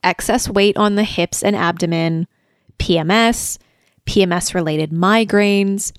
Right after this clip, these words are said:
heavy periods, uterine fibroids, swollen lymph nodes, ovarian cysts, breast lumps, breast tenderness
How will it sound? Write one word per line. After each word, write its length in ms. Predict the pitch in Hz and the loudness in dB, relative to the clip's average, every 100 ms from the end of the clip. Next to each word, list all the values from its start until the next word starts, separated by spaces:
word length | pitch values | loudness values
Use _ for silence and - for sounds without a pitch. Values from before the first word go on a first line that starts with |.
| _ _ _ _ | _ _ _ _
heavy 340 | - 196 208 220 | -2 -2 0 -2
periods, 800 | - 208 202 196 196 196 196 - _ | 2 4 6 4 2 0 -6 -10 _
uterine 500 | 160 165 175 160 156 | -6 -2 0 -2 -4
fibroids, 1080 | 165 - 208 214 196 196 190 185 185 185 - _ _ _ | -6 0 2 2 2 2 4 4 0 -4 -12 _ _ _
swollen 580 | - - 180 160 151 147 | -8 -2 0 0 -2 -2
lymph 320 | 180 247 - | 0 0 0
nodes, 640 | 220 208 208 202 202 - - _ _ - | 2 4 4 2 0 -6 -10 _ _ -2
ovarian 580 | 180 165 151 147 147 | 0 0 -2 -2 -4
cysts, 720 | 151 - 226 226 - - - - _ _ 175 | -6 0 2 2 -2 -10 -10 -12 _ _ -6
breast 460 | 180 202 220 - | 0 0 0 -2
lumps, 520 | 214 208 208 - - - _ | 0 0 -2 -6 -8 -10 _
breast 320 | 160 165 - | -6 -6 -6
tenderness 840 | - - 233 233 226 220 233 - | -4 -2 2 2 2 0 0 -8